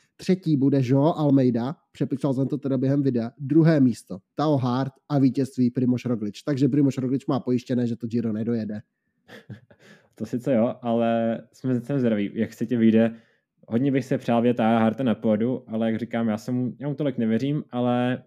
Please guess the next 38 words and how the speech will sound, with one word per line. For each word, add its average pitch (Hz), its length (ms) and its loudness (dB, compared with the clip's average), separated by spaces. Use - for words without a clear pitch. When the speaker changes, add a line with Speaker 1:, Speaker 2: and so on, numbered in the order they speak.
Speaker 2:
vlastně 120 300 -6
přál 110 220 -2
bych 110 140 -2
se, - 220 -6
že 107 180 -4
se, 110 360 -4
že 104 120 -6
s-, - 160 -18
abych 110 180 -4
se 120 120 -2
mýlil 104 360 0
a 104 140 -6
Tao 104 180 -4
Hart 104 180 -4
tam 107 160 0
byl, 104 160 0
protože 104 200 -8
bys 104 160 -8
to 90 100 -10
asi 110 160 -8
zasloužil. 117 560 0
A 131 440 -2
pojďme 131 360 0
asi 123 220 -8
teda 135 120 -2
na 131 80 -2
ty 147 100 -2
zbývající 110 420 0
soutěže. 113 560 0
Koho 135 220 0
máš 143 380 -2
jako 127 600 0
nejlepšího 120 520 -2
sprintera 98 520 -4
nebo 95 140 -4
nej-, 104 200 0
vítěze 110 300 0
bodovačky? 90 580 -4